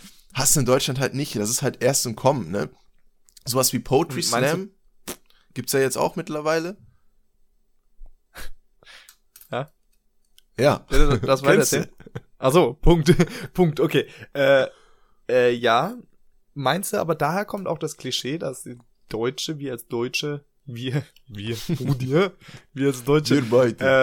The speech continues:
Speaker 2: ähm, <laughs> äh, keinen Humor haben? Weil, äh, da werde ich jetzt unter anderem natürlich auch wieder hier konfrontiert. Wieder, also mit diesem Klischee, also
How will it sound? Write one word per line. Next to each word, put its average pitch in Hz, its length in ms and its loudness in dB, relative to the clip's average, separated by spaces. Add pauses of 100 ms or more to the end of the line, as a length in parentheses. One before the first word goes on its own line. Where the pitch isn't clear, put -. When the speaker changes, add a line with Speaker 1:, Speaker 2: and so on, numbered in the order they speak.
Speaker 2:
ähm, 127 240 -8 (720)
<laughs> - 80 -6 (520)
äh, 120 480 4 (240)
keinen 127 200 -2
Humor 117 300 -2
haben? 240 200 -8 (280)
Weil, 135 420 0
äh, 143 240 2
da 143 220 4
werde 170 160 4
ich - 80 -8
jetzt - 240 0
unter 160 300 2
anderem 147 260 0
natürlich 135 340 -4
auch 123 100 -6
wieder 131 160 -4
hier 131 240 -4
konfrontiert. 127 800 -2 (460)
Wieder, 151 500 -2
also 135 140 -8
mit 135 120 -10
diesem 131 200 -10
Klischee, 143 480 -6
also 117 340 -10